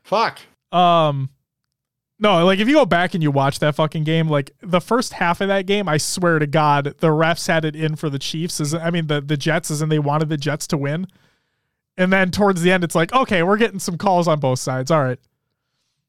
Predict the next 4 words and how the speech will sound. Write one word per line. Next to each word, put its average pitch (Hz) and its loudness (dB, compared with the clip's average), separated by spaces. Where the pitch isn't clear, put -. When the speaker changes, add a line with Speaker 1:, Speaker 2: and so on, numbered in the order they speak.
Speaker 2:
Tools, 240 2
can 233 2
we 285 2
agree 190 2